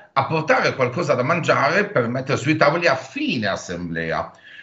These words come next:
Quindi creare tutta l'assemblea come ritenete voi, finisce, esempio, alle undici, dalle undici alle undici e mezza, quella mezz'ora più informale per socializzare.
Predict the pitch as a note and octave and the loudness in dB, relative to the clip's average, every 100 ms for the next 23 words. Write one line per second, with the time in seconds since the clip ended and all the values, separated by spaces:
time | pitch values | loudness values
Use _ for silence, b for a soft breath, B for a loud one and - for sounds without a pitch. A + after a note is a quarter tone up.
0 | B G#3 G3 C3+ C3 B2 G3+ G#3+ D3+ A2 | B 2 4 6 4 6 6 8 6 4
1 | G2+ G2 G3 - G#2+ - A2+ A#2+ B2 F2+ | 0 -2 -2 2 2 0 -2 2 2 2
2 | - B2+ A#2+ A2+ G#2+ G#2+ G#2 E3+ E3+ G3 | 2 2 2 0 -2 -2 2 6 8 6
3 | A#3+ C3+ A#2 C3 A2 E2 G2+ G#2+ A#2+ A2+ | 4 0 2 2 0 -2 -4 -2 0 2
4 | A#2+ E3+ C3 C3 F#3 F#3+ B B - G3+ | 4 4 4 2 -2 -4 B B 2 4
5 | G#3 F#3+ D3 B2+ D3 C3 C3 D3+ D#3+ - | 4 4 0 0 0 2 2 0 0 0
6 | G#3+ G#3 C3+ A#2 F#3+ - - _ F3+ E3+ | 2 2 0 2 0 0 -6 _ 2 4
7 | F3 D#3 A#2+ F3+ F3 B2 - E3+ E3+ - | 4 -2 0 2 4 2 -2 -2 -2 0
8 | G3 G3+ F3 A2+ D#3 E3 C3 - C#3 - | 0 2 2 4 2 2 -2 -2 -2 2
9 | A#2+ B2 A#2 F2+ E2 E2+ - | 2 0 0 0 0 -2 -8